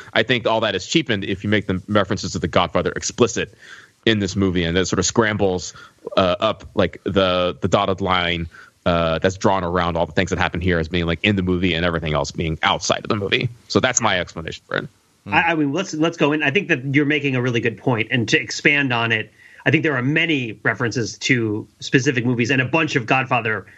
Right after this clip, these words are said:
Speaker 2: references in this movie. And I guess what I was, what I was saying to kind of refine it a little bit is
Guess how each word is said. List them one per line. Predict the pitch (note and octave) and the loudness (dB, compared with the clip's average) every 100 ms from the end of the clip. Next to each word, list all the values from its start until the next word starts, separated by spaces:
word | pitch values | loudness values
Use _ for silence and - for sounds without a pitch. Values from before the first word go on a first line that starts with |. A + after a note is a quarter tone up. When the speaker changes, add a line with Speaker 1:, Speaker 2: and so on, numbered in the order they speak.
| _ | _
Speaker 2:
references | B2+ A2+ A#2+ G#2 G2+ | 0 2 -2 0 -2
in | G#2 | -2
this | G#2 A#2 | 0 0
movie. | G#2+ G2+ G2+ F#2+ - - - | 0 0 -2 -4 -14 -14 0
And | F3 F#3 | 2 2
I | |
guess | G#3+ F#3 | 0 0
what | G3+ | 0
I | E3 | 2
was, | D3 D3+ | 0 -2
what | E3 | -2
I | D#3 | -2
was | C3+ C3 | -2 0
saying | E3+ D3+ C3 | 2 2 -2
to | B2+ | -2
kind | - A#2+ | 0 0
of | |
refine | A2+ G#2 D3 D3+ | -2 0 2 2
it | B2 | 0
a | |
little | A#2 A#2+ | -2 0
bit | A2+ A#2+ A#2 | 0 0 0
is | C#3 A#2+ A2+ A2 | 0 2 0 -6